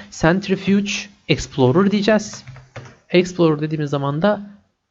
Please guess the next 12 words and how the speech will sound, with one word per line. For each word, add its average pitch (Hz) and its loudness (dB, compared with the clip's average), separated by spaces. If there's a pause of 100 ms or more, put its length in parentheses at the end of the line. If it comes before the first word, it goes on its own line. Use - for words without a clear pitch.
(300)
şu - -2
anki 160 -4
kendi 180 2
blockchain'in 175 0
tarayıcısına 165 4
geliyoruz. 165 4
Burada 165 4
da 165 6
bir 151 0
toplam 143 2
kaynak 139 2
görünüyor. 185 4